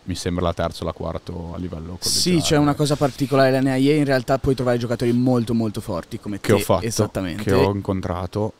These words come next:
Speaker 2: Il problema loro è quello più probabilmente dell'inglese, o sbaglio?
Speaker 1: Esatto, è un problema che c'è, il problema dell'inglese e un problema anche di, ehm,
Speaker 2: Leggibilità.
Speaker 1: contratti già magari che avevano avuto in precedenza magari in Europa, e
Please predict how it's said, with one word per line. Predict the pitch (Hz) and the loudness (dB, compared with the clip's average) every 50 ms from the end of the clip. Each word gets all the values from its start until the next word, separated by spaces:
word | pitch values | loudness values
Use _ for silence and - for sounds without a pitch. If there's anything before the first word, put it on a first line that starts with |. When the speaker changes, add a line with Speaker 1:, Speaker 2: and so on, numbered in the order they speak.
| _ _ - | _ _ -4
Speaker 2:
Il | 135 135 127 | -2 -2 2
problema | - 135 151 135 127 143 139 139 143 143 147 147 | 4 4 4 4 4 4 4 4 4 4 4 4
loro | 139 131 123 123 120 120 127 | 4 4 4 4 2 2 0
è | 127 | 0
quello | - - 117 120 123 123 | -2 0 0 2 2 2
più | 113 - 117 | 2 0 0
probabilmente | 104 113 113 113 110 113 113 127 | 0 0 -2 -2 -2 -4 -4 -4
dell'inglese, | 117 110 107 107 104 101 95 92 90 101 | -4 -4 -4 -4 -4 -4 -4 -6 -6 -8
o | 98 | -8
sbaglio? | 90 101 92 87 101 104 | -6 -6 -4 0 0 0
Speaker 1:
Esatto, | 95 92 95 82 80 - - - 90 87 | 2 2 2 0 0 -2 -4 -2 0 0
è | |
un | 87 90 92 | 0 0 -2
problema | - - 92 85 90 90 92 98 104 107 | -2 -2 -2 0 2 2 2 2 0 0
che | - - 101 95 92 90 87 87 85 85 85 82 80 80 78 | 0 -2 -2 0 0 0 0 -2 -2 -2 -2 -4 -4 -6 -8
c'è, | - - - 90 85 85 82 82 - - | -6 -4 -2 0 0 0 -2 -4 -6 -8
il | - 98 | -10 -8
problema | - - 92 95 104 104 | -8 -6 -4 0 0 0
dell'inglese | 104 104 101 101 101 98 95 98 110 113 113 120 123 135 - - - - - | 2 2 0 0 0 0 2 2 0 2 2 2 2 2 0 -2 -6 -10 -6
e | 95 98 | -4 -2
un | 95 95 92 | -2 -2 -2
problema | - 98 90 92 92 95 95 95 92 | -2 -2 -2 0 0 0 0 0 0
anche | 92 92 92 - 95 87 | -2 -2 -2 -4 -6 -4
di, | 87 87 85 90 87 - | -4 -2 -2 -2 -4 -4
ehm, | - 92 92 90 90 | -6 -4 -4 -2 -2
Speaker 2:
Leggibilità. | 87 85 90 117 110 101 - 101 | -2 -4 -4 -6 -6 -8 -4 -2
Speaker 1:
contratti | 98 95 92 90 95 90 87 87 - _ - 90 | -2 -2 0 0 0 0 0 0 0 _ -4 -4
già | 82 82 87 82 87 | -2 0 0 0 0
magari | 82 87 87 82 85 85 87 85 | 0 -2 -2 -2 -2 -2 -2 -4
che | - - - 87 85 85 85 - _ | -4 -4 -2 -2 -2 -2 -4 -6 _
avevano | - 87 85 87 87 90 85 85 | -4 -4 -2 -2 -2 -2 -2 -2
avuto | 82 87 85 - | -2 -4 -4 -4
in | 85 85 | -4 -6
precedenza | 85 85 - - 82 85 82 80 - | -6 -8 -8 -6 -6 -6 -6 -6 -6
magari | 85 82 80 82 78 | -6 -6 -4 -4 -4
in | 82 82 | -4 -4
Europa, | 80 78 76 76 78 76 - 95 95 - - - - - - - - - - - - _ - | -4 -4 -2 -4 -4 -2 -2 -4 -4 -4 -10 -20 -20 -20 -20 -20 -20 -20 -20 -20 -20 _ -6
e | - 95 90 90 87 85 82 82 82 80 80 | -2 0 0 2 2 0 0 -2 -2 -4 -4